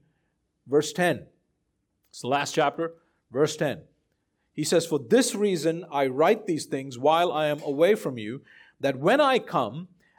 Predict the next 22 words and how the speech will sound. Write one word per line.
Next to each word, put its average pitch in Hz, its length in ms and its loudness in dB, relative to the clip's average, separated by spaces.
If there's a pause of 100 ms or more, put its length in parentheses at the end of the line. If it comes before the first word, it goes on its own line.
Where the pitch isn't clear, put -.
I 180 160 0
may 220 240 2
not 247 220 2
have 226 260 0
to 226 80 -2
be 202 160 0
severe 233 680 4
in 208 300 -2
my 196 200 2
use 175 560 -6
of 165 320 2
the 170 220 -4
authority 196 920 2 (500)
that 98 120 -12
the 120 80 -4
Lord 139 260 4
has 123 140 -2
given 131 320 -2
me 127 160 -8
for 95 220 -12
building 185 460 2
up 247 360 -2